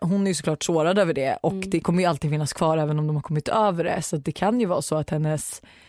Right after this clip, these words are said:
Speaker 1: magkänsla har fel,
Speaker 2: Ja.
Speaker 1: men han förtjänar ju verkligen att hon ska berätta det här för honom.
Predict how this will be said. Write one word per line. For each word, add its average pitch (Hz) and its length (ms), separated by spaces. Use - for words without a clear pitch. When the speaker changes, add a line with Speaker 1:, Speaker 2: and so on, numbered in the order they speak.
Speaker 1:
magkänsla 175 560
har 165 140
fel, 202 680
Speaker 2:
Ja. 196 300
Speaker 1:
men 170 580
han 226 380
förtjänar 170 460
ju 160 40
verkligen 160 280
att - 80
hon 151 120
ska 165 140
berätta 185 360
det 156 60
här 147 60
för 151 140
honom. 120 240